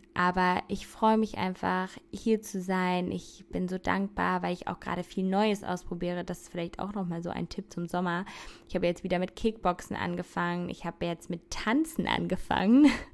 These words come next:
<laughs> mit Urban Dance. Und es macht einfach so Spaß. Also das kann ich gar nicht in Worte fassen, wie cool das ist, aber auch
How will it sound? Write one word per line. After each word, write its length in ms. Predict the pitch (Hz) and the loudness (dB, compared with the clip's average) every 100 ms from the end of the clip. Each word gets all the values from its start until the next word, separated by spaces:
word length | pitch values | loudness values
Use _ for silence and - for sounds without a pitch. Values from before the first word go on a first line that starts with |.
| 349 | 4
<laughs> 360 | 440 466 359 - | 6 2 0 4
mit 240 | 262 - | 4 6
Urban 460 | 220 247 240 233 202 | 6 6 6 4 4
Dance. 500 | 190 185 196 208 - | 4 4 4 2 -2
Und 160 | 185 175 | -4 -4
es 140 | - | -4
macht 200 | 165 - - | -4 -4 -8
einfach 180 | 160 | -8
so 160 | - 160 | -8 -8
Spaß. 580 | - - 160 165 175 - | -6 0 2 2 -2 -8
Also 580 | - 170 165 165 165 165 - - - _ - - - | -4 -2 0 0 0 -2 -6 -16 -20 _ -20 -20 -8
das 220 | - 165 - - - | -4 -4 -6 -20 -12
kann 320 | - 180 - | -6 -4 -6
ich 340 | - - - - | -10 -16 -16 -2
gar 140 | 160 170 | 0 2
nicht 120 | 175 | 0
in 120 | 165 | 0
Worte 200 | 185 214 | 0 0
fassen, 280 | - 160 170 | -4 -6 -8
wie 80 | 165 - 220 | -8 -4 2
cool 240 | 302 294 | 2 2
das 300 | - - - | 0 -4 -4
ist, 400 | 170 185 226 - | -4 -2 -4 -4
aber 560 | 170 175 170 170 170 - - | -2 0 0 0 0 -4 -4
auch 200 | 170 | -4